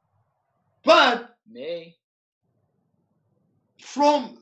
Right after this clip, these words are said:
Speaker 1: the outer court into the holy place,
Speaker 2: mais du, du parvis extérieur
Speaker 1: there
Speaker 2: au
Speaker 1: was a
Speaker 2: saint,
Speaker 1: curtain.
Speaker 2: il y avait un rideau.
Speaker 1: Another restriction.
Speaker 2: Une autre restriction.
Speaker 1: Not everyone
Speaker 2: Pas tout le monde
Speaker 1: was allowed to go there.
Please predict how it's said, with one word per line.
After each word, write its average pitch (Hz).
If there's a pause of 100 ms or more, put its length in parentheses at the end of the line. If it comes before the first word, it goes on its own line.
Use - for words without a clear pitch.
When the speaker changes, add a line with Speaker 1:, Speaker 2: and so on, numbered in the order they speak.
Speaker 1:
the 214
outer 262
court 175 (720)
into 285
the 180
holy 294
place, 226 (140)
Speaker 2:
mais 127
du, 123 (120)
du 120
parvis 139
extérieur 147
Speaker 1:
there 160
Speaker 2:
au 185
Speaker 1:
was 208
a 170
Speaker 2:
saint, -
Speaker 1:
curtain. 143 (320)
Speaker 2:
il 113
y 117
avait 131
un 131
rideau. 139
Speaker 1:
Another 156
restriction. 143 (160)
Speaker 2:
Une 120
autre 139
restriction. 131 (120)
Speaker 1:
Not 190
everyone 160 (500)
Speaker 2:
Pas 131
tout 139
le 131
monde - (140)
Speaker 1:
was 160
allowed 180
to 131
go 147
there. 98